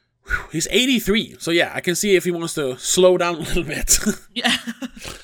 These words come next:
Speaker 1: Um, no, but it's just, just, just, he, uh, like, it's so, it's so obvious that he tells the story he wants to tell.
Speaker 2: Yes.
Speaker 1: There's no, like,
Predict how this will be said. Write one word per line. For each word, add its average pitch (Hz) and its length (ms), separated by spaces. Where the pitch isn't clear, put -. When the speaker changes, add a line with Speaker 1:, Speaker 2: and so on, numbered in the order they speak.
Speaker 1:
Um, 143 680
no, 311 180
but 277 120
it's 233 220
just, - 260
just, - 240
just, - 420
he, 226 500
uh, 180 200
like, 214 160
it's 226 140
so, 311 140
it's 254 140
so 349 160
obvious 269 340
that 202 100
he 277 180
tells 220 320
the 202 60
story 185 300
he 202 160
wants 170 300
to 160 80
tell. 127 300
Speaker 2:
Yes. - 220
Speaker 1:
There's 185 180
no, 233 180
like, 196 440